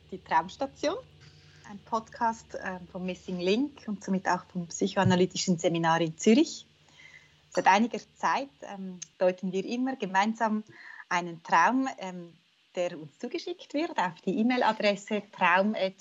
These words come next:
psychoanalyse Bindestrich zürich Punkt C H. Und,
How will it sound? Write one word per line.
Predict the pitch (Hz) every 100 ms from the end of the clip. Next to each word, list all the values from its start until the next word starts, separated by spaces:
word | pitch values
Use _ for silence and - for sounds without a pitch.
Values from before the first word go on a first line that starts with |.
| -
psychoanalyse | - 214 185 175 175 170 180 208 - 208 202 _ _ _
Bindestrich | - 196 185 - 170 165 - -
zürich | 240 240 247 233 - -
Punkt | - 175 - - -
C | - 160
H. | 156 156 _ _ - - - - - - _ _ _
Und, | - 185